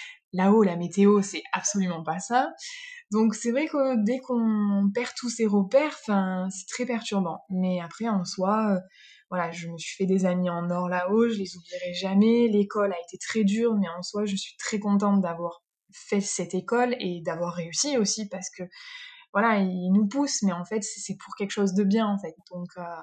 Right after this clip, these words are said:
donc voilà, en fait, c'était, au final, ça a été une très, très bonne expérience et, et je me dis, « Bah, tant pis, j'ai pas réussi en France, mais au moins en Belgique, euh,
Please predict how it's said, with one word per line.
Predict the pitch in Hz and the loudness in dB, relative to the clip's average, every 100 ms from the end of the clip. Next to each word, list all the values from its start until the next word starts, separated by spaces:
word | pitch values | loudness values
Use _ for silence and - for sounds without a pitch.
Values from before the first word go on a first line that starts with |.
| - - - | -16 -16 -4
donc | 185 190 | 0 2
voilà, | 165 147 | 0 -6
en | - | -8
fait, | 185 | -10
c'était, | - - 165 156 156 - - - - - | -10 -10 -8 -8 -10 -16 -20 -20 -14 -6
au | |
final, | 196 202 | 2 4
ça | 208 190 | 4 0
a | |
été | 185 | 2
une | 202 202 | 2 2
très, | - 208 | 0 -2
très | 208 | -2
bonne | 196 | -2
expérience | 185 - 190 190 208 240 240 | -4 -8 -6 -2 0 0 -2
et, | 196 175 - 180 | -4 -4 -8 -6
et | |
je | 190 | -2
me | 180 | -2
dis, « | 190 | 0
Bah, | 196 | 0
tant | 185 185 | 0 -2
pis, | 185 226 | -2 0
j'ai | 196 | 0
pas | 196 | 2
réussi | 196 202 196 | 2 2 0
en | 180 | -6
France, | 175 220 233 - | -4 -2 -2 0
mais | 202 185 180 - | 0 0 -2 -2
au | 190 | 2
moins | 196 208 | 4 4
en | 196 | 2
Belgique, | 185 180 202 202 | 2 0 -2 -2
euh, | 196 180 | -2 -2